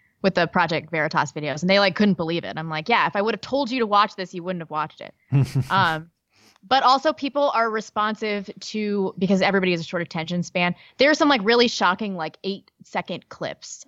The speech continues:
Speaker 1: Um, so if you can get that into people's inbox or wherever you can reach them, um, that's the way to go, I'd say.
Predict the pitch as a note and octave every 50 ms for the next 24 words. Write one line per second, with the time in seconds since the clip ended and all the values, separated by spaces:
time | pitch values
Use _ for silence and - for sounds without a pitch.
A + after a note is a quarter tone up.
0 | _ _ - E3 E3 C#3 G#2 G2 A#2 - - A3+ G3 F3 G3+ G3 F3 F3+ D3 -
1 | G3 G#3 - - F3 F3 F3+ - - _ _ _ - F#3+ F#3 F3+ D#3+ - F#3+ F#3
2 | - F3 E3+ D#3+ - F#3 F3+ F3 F3+ F3 E3+ F3 - - F3 E3 E3+ F3 E3+ E3
3 | E3+ F3 E3+ - E3+ E3 E3+ E3+ E3 - - - F3 E3 D#3+ D#3+ E3 E3 - _
4 | _ _ - - _ - - F3 F3 E3+ E3 E3 D3+ D3+ D3+ E3 F#3+ G3+ G3 _
5 | _ _ _ _ _ _ _ _ - G3 G3 F#3 - - E3+ E3+ D3+ D3+ D3 D3
6 | C#3+ C#3+ C#3+ D#3+ - D#3 D3+ D3 C#3+ D#3 F3 F#3+